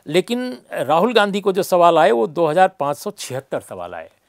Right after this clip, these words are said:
अब इसके आधार पर जो विश-, इन दोनों ने विश्लेषण किया, वो पाया कि सवालों में सबसे जो लोकप्रिय विषय हैं, वो मैं क्रमशः गिनाता हूँ। वो क्रमशः है न्याय, दूसरा न्याय जो योजना, दूसरा है रोज़गार,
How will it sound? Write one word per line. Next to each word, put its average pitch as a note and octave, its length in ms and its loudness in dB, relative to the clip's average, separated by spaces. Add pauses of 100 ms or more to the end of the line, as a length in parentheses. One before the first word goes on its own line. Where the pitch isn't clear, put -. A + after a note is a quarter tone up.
(260)
अब G#3+ 280 -4
इसके C#4 400 -6
आधार D#3 480 -4
पर G3 200 -6
जो E3 160 -10
विश-, - 440 -20 (120)
इन F3 220 -12
दोनों D3+ 300 -8
ने C#3+ 100 -10
विश्लेषण C3 460 -16
किया, - 300 -12 (260)
वो D#3 100 -4
पाया F3+ 320 0
कि A3+ 360 -8 (420)
सवालों E3+ 460 0
में A#3+ 140 -6
सबसे - 640 -4
जो A3 120 0
लोकप्रिय F3+ 560 -4
विषय A#2+ 240 -12
हैं, G2+ 300 -20 (380)
वो D#3+ 120 -2
मैं G3 160 -2
क्रमशः F#3+ 440 -4
गिनाता B2 400 -12
हूँ। G2 200 -20 (520)
वो D#3+ 80 -4
क्रमशः A3 480 2
है A3+ 300 2
न्याय, C#3+ 400 0 (640)
दूसरा D3+ 260 -8
न्याय F3 240 -2
जो D3+ 140 -6
योजना, C#3 380 -8 (440)
दूसरा F3 280 -2
है F#3 120 4
रोज़गार, D3 520 2